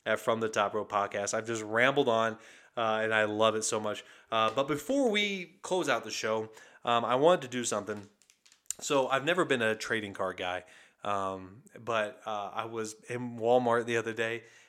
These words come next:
and I was just fucking around in the trading card aisle, and I saw these W W E, uh, uh, P-, Panini Prism, uh, debut edition, uh, cards. Uh, I think Pa-,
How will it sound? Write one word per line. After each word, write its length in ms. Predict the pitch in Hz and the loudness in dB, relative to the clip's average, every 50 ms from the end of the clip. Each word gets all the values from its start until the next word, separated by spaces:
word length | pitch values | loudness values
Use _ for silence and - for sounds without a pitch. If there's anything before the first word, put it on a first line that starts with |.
| _ _ | _ _
and 260 | 117 113 113 110 107 | -8 -6 -4 -4 -2
I 80 | 107 107 | -2 -4
was 140 | 110 107 110 | -4 -4 -6
just 160 | 117 107 - | -8 -8 -4
fucking 280 | - 123 120 117 - 120 | -2 -2 -2 -2 -2 0
around 340 | 117 113 113 113 113 113 | 0 2 2 2 0 -2
in 80 | 113 110 | -4 -8
the 80 | 107 98 | -10 -10
trading 280 | - 120 110 110 107 | -8 -8 -8 -8 -8
card 180 | - 120 107 101 | -10 -10 -8 -6
aisle, 200 | 107 107 107 104 | -4 -4 -4 -4
and 100 | 107 113 | -4 -4
I 80 | 127 | -4
saw 540 | 139 - - 131 117 113 113 113 110 110 117 120 | -4 -4 -4 -4 -4 -2 -2 -4 -4 -6 -8 -10
these 320 | 120 117 117 113 107 107 | -12 -12 -12 -12 -14 -8
W 280 | 107 120 123 127 143 143 | -4 -2 -2 -2 -2 -2
W 260 | 135 127 123 123 123 | -2 -4 -4 -4 -8
E, 460 | 123 120 113 113 110 110 110 110 110 - - - _ _ _ _ _ | -8 -8 -8 -8 -8 -8 -8 -10 -12 -18 -20 -20 _ _ _ _ _
uh, 500 | 110 107 107 104 101 101 101 101 107 107 - - _ _ _ _ _ _ _ _ - | -2 0 0 0 0 0 -2 -4 -6 -8 -10 -16 _ _ _ _ _ _ _ _ -10
uh, 220 | 139 127 113 104 104 110 120 | -6 -4 -4 -4 -6 -10 -10
P-, 140 | - 123 | -10 -10
Panini 600 | 135 135 - 127 127 135 147 160 165 170 180 160 | -8 -8 -8 -6 -4 -2 -2 -2 -2 -4 -4 -6
Prism, 640 | - - - 135 135 127 131 131 127 123 120 123 127 123 - _ - | -8 -4 -2 0 0 2 2 0 0 -2 -4 -6 -10 -12 -16 _ -10
uh, 280 | 135 127 113 110 107 107 107 107 | -8 -4 -4 -4 -4 -6 -6 -4
debut 500 | 143 151 165 185 165 147 151 180 180 165 | -2 -2 -2 -2 -4 -6 -6 -4 -2 -2
edition, 600 | 135 110 120 127 127 123 - 131 120 117 113 113 | -2 0 -2 -2 -2 -2 -4 -6 -6 -6 -8 -6
uh, 300 | 107 104 104 104 101 101 101 - _ _ _ _ _ _ _ _ _ _ - | -6 -6 -4 -6 -8 -10 -14 -18 _ _ _ _ _ _ _ _ _ _ -12
cards. 580 | - - 120 104 92 87 87 85 - - - - | -4 -2 0 0 0 -2 -6 -8 -10 -12 -10 -10
Uh, 240 | 107 101 95 92 95 98 | -10 -10 -10 -10 -10 -12
I 60 | 104 | -12
think 220 | 107 123 120 113 | -12 -14 -14 -14
Pa-, 240 | - 117 113 113 117 | -10 -8 -8 -8 -8